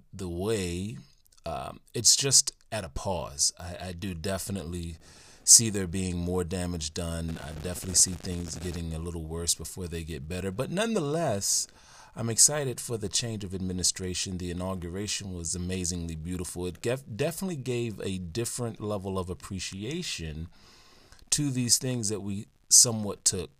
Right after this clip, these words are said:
for granted, right? I mean, who really sits up and, and watches the inauguration, and who takes note of all that goes into it on a,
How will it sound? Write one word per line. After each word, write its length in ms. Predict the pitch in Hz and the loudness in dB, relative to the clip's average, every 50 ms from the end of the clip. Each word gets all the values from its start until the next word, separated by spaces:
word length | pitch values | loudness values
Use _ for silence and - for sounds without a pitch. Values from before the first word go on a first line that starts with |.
| - - | -20 -18
for 160 | - - 104 | -10 -8 -8
granted, 540 | 92 87 107 127 156 165 131 139 - 69 - | -6 -4 -4 -2 -2 -2 -4 -6 -8 -10 -8
right? 320 | 78 80 80 85 92 110 - | -8 -6 -4 -4 -6 -6 -6
I 60 | - 90 | -6 -6
mean, 260 | 90 92 92 92 90 | -4 -2 -2 -2 -2
who 160 | 98 113 110 | -2 -2 -2
really 300 | 101 101 104 101 98 95 | -2 -2 -2 -2 2 4
sits 380 | - - - 101 - - - - | 4 4 4 4 2 2 2 2
up 260 | 104 95 92 - - | 2 -2 -6 -6 -8
and, 220 | 92 87 85 82 - | -6 -6 -6 -8 -8
and 180 | - 95 92 90 | -8 -6 -4 -2
watches 440 | 92 92 92 87 - - 87 80 | -2 -2 -2 -4 -4 -4 -4 -4
the 120 | 85 90 87 | -4 -2 -4
inauguration, 960 | 87 87 90 90 90 85 87 85 87 90 92 95 - - - 92 87 82 80 | -2 -2 -2 -2 -2 -2 -4 -2 -2 -2 -2 -2 -2 -4 -4 -4 -4 -4 -4
and 200 | 80 80 80 78 - - - - - - - - - - - | -4 -6 -6 -8 -10 -14 -20 -20 -20 -20 -20 -20 -20 -20 -12
who 400 | - 120 117 110 104 98 95 90 - - - - - _ - - - - - - - | -8 -8 -6 -6 -6 -6 -8 -10 -12 -18 -20 -20 -20 _ -20 -20 -20 -20 -20 -2 0
takes 300 | - 123 113 104 - - | 2 2 4 4 4 4
note 280 | 107 104 107 107 104 - - - | 4 2 -2 -2 -6 -8 -10 -10
of 120 | 95 85 | -4 -2
all 220 | 98 98 98 98 | 0 2 2 2
that 220 | 92 90 92 87 80 | 0 -2 -4 -6 -4
goes 320 | 76 95 90 90 87 82 | -6 -4 -2 0 0 0
into 400 | 95 104 107 98 - 107 95 92 | 0 -2 0 -2 -2 -2 -2 -6
it 80 | 87 82 - | -6 -6 -8
on 140 | 90 90 | -10 -8
a, 140 | 87 85 80 | -8 -8 -8